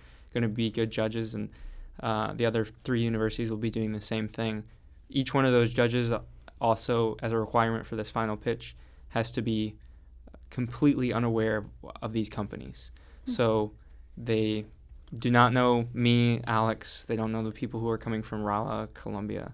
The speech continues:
Speaker 2: I guess that makes sense. There's kind of a lot of money at stake.
Speaker 1: <laughs> Yeah, so all these people have this these ten minutes that we pitch to get a full understanding of what our company is.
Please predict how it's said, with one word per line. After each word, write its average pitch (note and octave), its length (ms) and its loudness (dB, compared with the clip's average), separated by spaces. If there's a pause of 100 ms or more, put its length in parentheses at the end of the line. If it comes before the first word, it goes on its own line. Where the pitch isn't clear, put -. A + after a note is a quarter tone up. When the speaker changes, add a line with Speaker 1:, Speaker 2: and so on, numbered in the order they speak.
Speaker 2:
I - 200 -20
guess - 100 -20
that F4 100 -4
makes B3 220 -4
sense. B3+ 200 2
There's G3 180 -4
kind A3+ 200 -2
of A3+ 60 -4
a A3 40 -2
lot G3 120 2
of F#3+ 80 -2
money G3 240 -6
at - 140 -16
stake. - 340 -8 (180)
Speaker 1:
<laughs> - 260 -4
Yeah, A#2 180 2
so C3 220 4
all B2 200 10
these C#3 220 2
people C3 300 2
have B2 180 4
this A#2+ 320 0 (240)
these A#2+ 280 -4
ten B2+ 300 0
minutes B2 360 0
that B2 160 -2
we A#2+ 120 -2
pitch C#3 440 -4
to A2+ 260 -4 (100)
get B2 120 0
a A2+ 40 -4
full B2+ 320 0
understanding A#2+ 460 0
of A#2 40 0
what A2+ 80 0
our A2 160 -4 (240)
company A#2+ 400 -6
is. - 160 -6